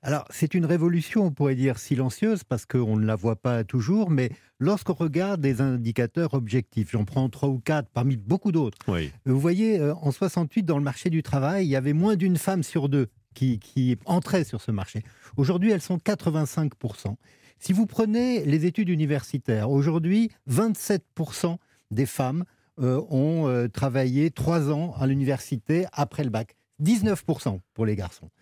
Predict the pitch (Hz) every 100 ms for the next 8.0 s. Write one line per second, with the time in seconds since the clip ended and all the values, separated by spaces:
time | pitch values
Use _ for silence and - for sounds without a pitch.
0 | _ - - - 160 175 160 208 - -
1 | 190 190 180 147 185 185 170 170 165 160
2 | 143 131 127 143 127 135 - 240 233 127
3 | 120 - - - 120 123 127 127 120 143
4 | 139 143 151 127 226 180 - 202 185 139
5 | 131 147 131 - 202 156 156 165 151 -
6 | 160 131 - - 160 165 - 175 156 160
7 | 143 - 170 135 - 170 156 147 139 101